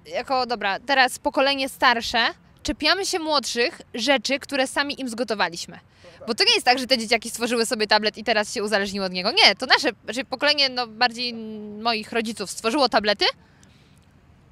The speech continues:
i jeszcze pokolenie już młodsze trochę od moich rodziców te tablety dało tym dzieciom. I to nie jest ich wina, że są nagle uzależnieni.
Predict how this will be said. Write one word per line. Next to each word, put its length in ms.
i 100
jeszcze 360
pokolenie 500
już 220
młodsze 420
trochę 200
od 80
moich 220
rodziców 440
te 80
tablety 340
dało 280
tym 180
dzieciom. 380
I 80
to 80
nie 100
jest 160
ich 120
wina, 220
że 80
są 120
nagle 240
uzależnieni. 640